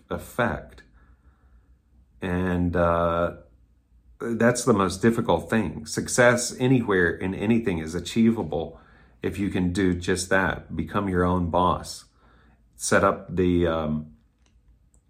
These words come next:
the boundaries for yourself and not let some,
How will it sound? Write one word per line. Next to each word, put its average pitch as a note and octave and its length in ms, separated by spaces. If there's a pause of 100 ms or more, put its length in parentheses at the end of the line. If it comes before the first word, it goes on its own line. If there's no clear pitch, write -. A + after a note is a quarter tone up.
(360)
the A2 140
boundaries A2 720
for F2 240
yourself E2+ 680 (420)
and F2 120
not F#2+ 260
let F2+ 220
some, F2+ 520